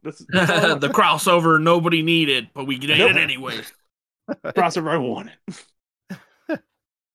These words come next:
Speaker 3: Yeah, I don't know. I'm, I'm hoping the, the reboot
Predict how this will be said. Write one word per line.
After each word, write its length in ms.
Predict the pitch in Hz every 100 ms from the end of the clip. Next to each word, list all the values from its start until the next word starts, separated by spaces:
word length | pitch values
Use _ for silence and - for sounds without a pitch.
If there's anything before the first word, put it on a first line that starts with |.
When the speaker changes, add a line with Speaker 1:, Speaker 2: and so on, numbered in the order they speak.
| _ _ _ _ -
Speaker 3:
Yeah, 280 | 120 113 104
I 80 | 135
don't 140 | 156 131
know. 100 | 113
I'm, 260 | 117 139
I'm 140 | 139 143
hoping 380 | 156 151 139
the, 240 | 110 101 107 _ _ _
the 140 | 113
reboot 640 | 104 110 110 95 104 101